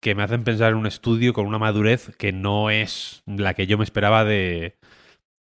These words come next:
del segundo juego de un,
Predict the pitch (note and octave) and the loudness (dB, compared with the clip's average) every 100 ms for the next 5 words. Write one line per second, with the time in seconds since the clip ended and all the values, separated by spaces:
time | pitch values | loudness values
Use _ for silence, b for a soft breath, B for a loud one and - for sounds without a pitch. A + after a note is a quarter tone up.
0 | _ _ _ - G#2 G2 G2+ G2+ A#2 B2 | _ _ _ -8 -6 -6 -6 -4 2 2
1 | A#2+ A#2+ B2 G#2 G2 F#2 F2+ F#2 F2 E2+ | 4 4 4 2 -2 -8 -8 -10 -10 -12
2 | E2+ E2+ | -12 -12